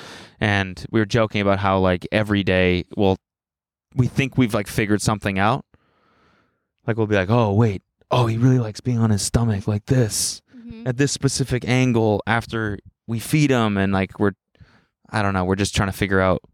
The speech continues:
Speaker 1: And then the, and then, like, last night, he just cried for, like, two and a half, three hours.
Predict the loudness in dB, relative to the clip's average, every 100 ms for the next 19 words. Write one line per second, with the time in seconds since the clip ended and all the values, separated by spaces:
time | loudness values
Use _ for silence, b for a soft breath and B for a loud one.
0 | -20 _ -2 0 0 0 0 -2 -4 -10
1 | -2 0 2 2 4 2 0 0 0 -2
2 | b b b b b b _ _ _ _
3 | -2 0 2 0 0 2 4 2 0 0
4 | 0 -2 -6 _ _ _ -8 2 6 6
5 | 4 0 -2 -2 -4 -8 -6 -6 -8 -12
6 | -16 -20